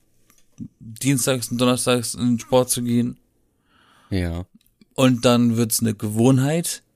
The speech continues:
Speaker 1: und aus der Gewohnheit wird die Routine.
Speaker 2: Ja, es
Speaker 1: Und
Speaker 2: ist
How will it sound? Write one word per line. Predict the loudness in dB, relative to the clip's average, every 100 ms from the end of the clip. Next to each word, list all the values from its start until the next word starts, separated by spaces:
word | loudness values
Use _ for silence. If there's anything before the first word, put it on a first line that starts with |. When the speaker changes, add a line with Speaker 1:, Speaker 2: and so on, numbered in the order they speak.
| _ -4
Speaker 1:
und | -2
aus | -2 -2
der | -4
Gewohnheit | -2 -2 2 4 2 0
wird | -2 -2
die |
Routine. | -2 -2 -6 -2 0 -2 _ _ _ _ -20 -20 -6 2
Speaker 2:
Ja, | 4
es | 4
Speaker 1:
Und |
Speaker 2:
ist | 2 -2 -6